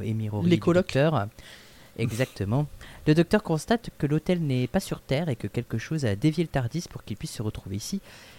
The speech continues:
Speaker 1: Sur les murs se trouvent des portraits d'extraterrestres et différents humanoïdes avec des légendes en dessous de chaque prénom. On peut lire, euh, genre, euh, un clown, euh,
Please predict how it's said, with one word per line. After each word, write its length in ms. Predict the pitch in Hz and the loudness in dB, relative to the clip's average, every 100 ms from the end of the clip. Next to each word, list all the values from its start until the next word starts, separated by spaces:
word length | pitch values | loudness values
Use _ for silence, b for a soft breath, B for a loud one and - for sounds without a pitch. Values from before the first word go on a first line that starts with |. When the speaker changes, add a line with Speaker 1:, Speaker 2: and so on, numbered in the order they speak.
| B | B
Speaker 1:
Sur 180 | - 240 | 6 8
les 120 | 233 | 10
murs 180 | 233 294 | 8 4
se 120 | - | 2
trouvent 260 | 226 254 233 | 0 0 4
des 120 | 202 | 4
portraits 440 | 190 202 - 220 208 | 4 0 2 2 2
d'extraterrestres 760 | - - 202 180 170 196 - | -2 -2 -2 2 0 0 0
et 80 | 135 | 0
différents 400 | 143 - 135 139 | 0 0 2 0
humanoïdes 480 | 131 127 113 135 147 | 0 0 2 0 -2
avec 240 | 113 127 | -2 -2
des 140 | 113 | 0
légendes 320 | 107 113 156 135 | 2 2 2 2
en 80 | |
dessous 220 | 110 - 180 | -2 -2 0
de 140 | 131 | 0
chaque 220 | - 185 | 0 -2
prénom. 440 | - 180 170 160 123 | 0 2 2 2 -2
On 40 | |
peut 220 | - 104 | -2 -4
lire, 280 | 104 123 135 | -2 0 0
euh, 280 | 107 98 101 | 0 0 -2
genre, 300 | 104 110 104 | -2 0 -2
euh, 100 | 98 | 0
un 100 | 110 | -2
clown, 460 | - 113 110 120 113 | -2 -2 0 0 0
euh, 380 | 101 101 101 | 0 0 -2